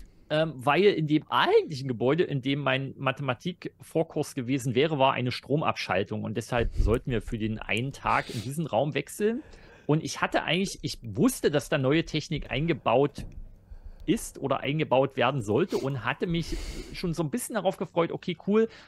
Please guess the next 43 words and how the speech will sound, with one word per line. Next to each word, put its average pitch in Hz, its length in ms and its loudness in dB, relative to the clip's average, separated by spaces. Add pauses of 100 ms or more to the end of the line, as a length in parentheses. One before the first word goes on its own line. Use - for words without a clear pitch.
du 147 100 0
musst 175 240 2
mal - 100 0
einen 156 200 0
Tag - 220 -4
nicht 240 320 -2
einen 175 140 0
Haufen 175 260 0
Zeug 180 280 2
aufbauen, 151 440 2
sondern 143 160 -4
kannst 156 260 -4
einfach 139 260 0
das - 300 -2
nehmen, 147 240 2
was - 200 0
da 127 180 6
ist. - 260 -2 (320)
Und 143 140 -2
kam 160 180 -2
dann 165 140 0
so 135 120 0
hin 202 280 2 (320)
und, 151 400 0
äh, 139 280 4
da, 123 140 2
da 120 120 0
ist 123 200 -4
ein 147 60 -2
Rechner 165 340 0
eingebaut, 170 520 2
den 147 80 0
habe 143 100 -2
ich - 80 -8
dann 113 120 -2
hochgefahren. 160 540 0
Irgendwann 143 260 -2
habe 143 120 -4
ich 139 80 -10
auch - 120 -4
geschafft, - 360 -6
mich - 160 -10
anzumelden. 160 640 -2